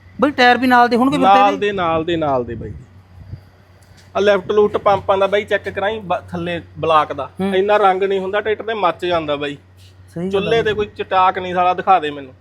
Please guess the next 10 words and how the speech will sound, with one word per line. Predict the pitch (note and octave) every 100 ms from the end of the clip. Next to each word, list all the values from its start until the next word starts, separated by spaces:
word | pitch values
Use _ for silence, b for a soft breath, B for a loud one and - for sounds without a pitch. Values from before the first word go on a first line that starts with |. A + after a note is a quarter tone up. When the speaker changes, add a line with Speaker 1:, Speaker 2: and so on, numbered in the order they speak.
| _ _ D#3+
Speaker 1:
ਹੂੰ। | E3+ E3+ E3 D3 C3+ - _ _ _ _ _ _ -
Speaker 2:
ਬੈਟਰੀ | F3 F3+ F#3 G3 F3+
ਟਾਪਾ | F3+ F3+ F#3
ਦਿਖਾ | F#3 G#3 F#3+
ਦੇ, | F#3+ - F#3+
ਇੱਥੋਂ | -
ਘਸ | F#3 G#3+ F#3+
ਜਾਂਦਾ | F3 F3 D#3+
Speaker 1:
ਲੈ। |
Speaker 2:
ਬਾਈ। | D#3+ D#3